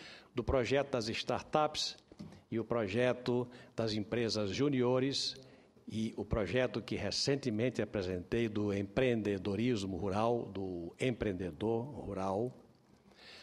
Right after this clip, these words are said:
Todos eles voltados, repito, para a valorização da juventude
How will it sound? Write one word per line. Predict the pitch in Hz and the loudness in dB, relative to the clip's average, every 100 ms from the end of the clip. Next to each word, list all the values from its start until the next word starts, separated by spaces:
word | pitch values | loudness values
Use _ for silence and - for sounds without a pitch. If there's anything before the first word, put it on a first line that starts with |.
| - - | -14 -2
Todos | 135 135 110 | 2 2 4
eles | 147 131 | 4 4
voltados, | 113 123 - 139 160 147 104 | 4 2 4 4 4 0 -2
repito, | 104 104 - 120 127 175 180 - - - - - - - - | -4 -6 -2 -2 -2 -4 -4 -6 -20 -20 -20 -20 -20 -20 -8
para | - 120 123 123 | 0 2 4 2
a | 120 117 104 | 2 0 0
valorização | 123 156 147 117 113 98 - 160 | 2 4 4 2 2 2 2 4
da | 156 127 | 4 2
juventude | 117 104 90 - 107 139 147 175 | 2 0 -4 -2 0 0 0 -2